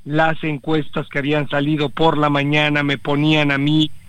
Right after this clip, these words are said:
en primer lugar para contender en la Ciudad de México, este,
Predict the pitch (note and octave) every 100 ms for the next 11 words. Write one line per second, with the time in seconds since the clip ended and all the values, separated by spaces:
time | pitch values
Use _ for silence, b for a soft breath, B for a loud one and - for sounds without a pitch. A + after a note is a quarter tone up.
0 | b b - - F#3+ F#3+ F3 E3 E3+ F3+
1 | D#3 D#3 C#3 D3+ D3+ - D3 C#3 C#3 C3+
2 | C#3 C3+ D3 C#3+ C3 - C#3 C#3+ D3 C#3
3 | D3 - E3 D#3+ B B B B - D#3
4 | C#3 - - D3+ C#3+ C#3+ C#3+ C#3